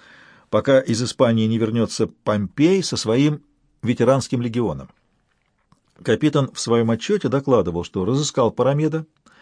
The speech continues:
и доставил его, как было приказано, в лагерь Краса. Не слишком многообещающее начало, а дальше было и того хуже.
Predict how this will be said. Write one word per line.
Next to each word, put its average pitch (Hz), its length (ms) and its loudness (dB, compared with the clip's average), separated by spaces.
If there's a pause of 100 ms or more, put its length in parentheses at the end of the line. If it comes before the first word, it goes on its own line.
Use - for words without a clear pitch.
(500)
и 185 140 -2
доставил 147 560 0
его, 104 240 -2
как 98 180 -6
было 104 200 0
приказано, 147 560 0
в 101 60 -4
лагерь 131 300 2
Краса. - 540 -6 (1300)
Не 113 200 -4
слишком 131 720 0
многообещающее 113 1040 0
начало, 85 540 -6
а 98 120 -6
дальше 104 280 -2
было 101 180 -4
и 107 40 -2
того 143 260 -2
хуже. 76 380 -8